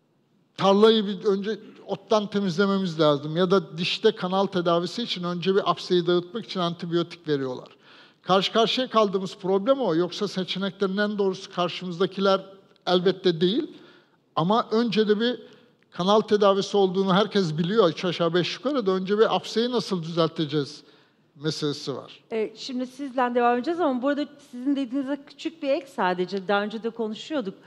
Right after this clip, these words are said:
Speaker 2: Bugün, e, sürekli birlik olalım, bir araya gelelim,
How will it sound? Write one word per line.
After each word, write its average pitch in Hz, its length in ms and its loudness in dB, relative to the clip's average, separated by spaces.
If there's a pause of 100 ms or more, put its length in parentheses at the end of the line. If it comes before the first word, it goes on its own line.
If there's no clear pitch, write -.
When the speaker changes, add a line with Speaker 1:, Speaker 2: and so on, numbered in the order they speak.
(300)
Speaker 2:
Bugün, 254 360 -4
e, 208 540 0 (640)
sürekli 254 720 -4
birlik 247 340 -2
olalım, 214 500 4 (360)
bir 247 100 -2
araya 277 280 6
gelelim, 208 600 2